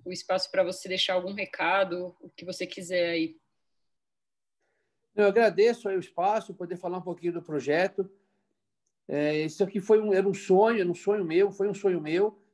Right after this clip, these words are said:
Speaker 2: que só se tornou realidade porque eu dividi. Foi dividido com outras pessoas.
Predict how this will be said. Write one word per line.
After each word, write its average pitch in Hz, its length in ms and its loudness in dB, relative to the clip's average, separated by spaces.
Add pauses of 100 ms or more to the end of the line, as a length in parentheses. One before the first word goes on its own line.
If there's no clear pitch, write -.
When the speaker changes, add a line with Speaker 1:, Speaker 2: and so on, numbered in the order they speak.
Speaker 2:
que 165 100 -14
só 226 200 2
se 226 120 -4
tornou 208 260 2
realidade 185 640 -2
porque 202 260 -6
eu 202 200 0
dividi. 175 560 -10 (340)
Foi 151 100 -4
dividido 175 540 -2
com 185 120 -2
outras 175 280 0
pessoas. 185 640 0